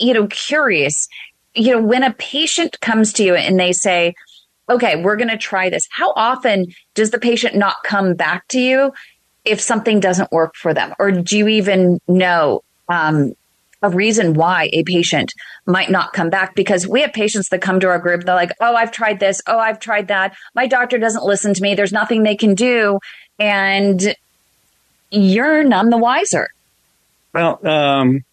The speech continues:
Speaker 2: do we have patients not come back? Very rarely. The problem is that they're in so much pain for whatever reason that they usually go back to their pain doctor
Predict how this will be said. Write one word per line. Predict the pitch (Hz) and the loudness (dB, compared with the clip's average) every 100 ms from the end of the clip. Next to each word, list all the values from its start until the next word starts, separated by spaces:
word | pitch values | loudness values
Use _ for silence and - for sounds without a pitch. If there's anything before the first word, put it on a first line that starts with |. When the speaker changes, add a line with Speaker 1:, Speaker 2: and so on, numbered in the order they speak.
| - 147 | -12 -2
Speaker 2:
do | 151 | 0
we | 151 | 2
have | 170 175 | 2 0
patients | 175 165 - 165 151 | -2 -2 0 0 0
not | - 127 156 - | 0 0 -2 0
come | 170 | 2
back? | 175 185 185 - _ _ _ _ _ _ - | 2 0 -2 -6 _ _ _ _ _ _ -12
Very | 127 147 170 170 | -2 0 2 4
rarely. | 151 135 131 110 - _ _ _ _ _ - | 4 2 2 0 -2 _ _ _ _ _ -4
The | 127 | -4
problem | - 165 170 170 147 | -2 -2 2 2 2
is | 131 127 123 123 | 2 0 -2 0
that | 123 117 - _ _ - | 0 0 -4 _ _ -2
they're | 139 | 0
in | 135 | 0
so | - 170 | 0 2
much | 180 175 - | 2 0 -2
pain | - 143 135 127 127 _ _ _ _ _ - | -2 0 2 0 -2 _ _ _ _ _ -4
for | 135 | 0
whatever | 123 131 156 180 | 2 2 2 2
reason | 175 147 139 131 127 127 _ _ _ _ _ - | 2 2 0 2 2 0 _ _ _ _ _ -8
that | 131 131 127 | -2 0 0
they | 135 | 0
usually | 143 156 151 143 | 2 2 2 2
go | 139 135 | 2 2
back | 127 117 - | 0 0 -2
to | 117 | -2
their | 117 107 107 _ _ - | 0 0 -4 _ _ -6
pain | 127 123 | 0 0
doctor | 104 95 - | 0 -4 -8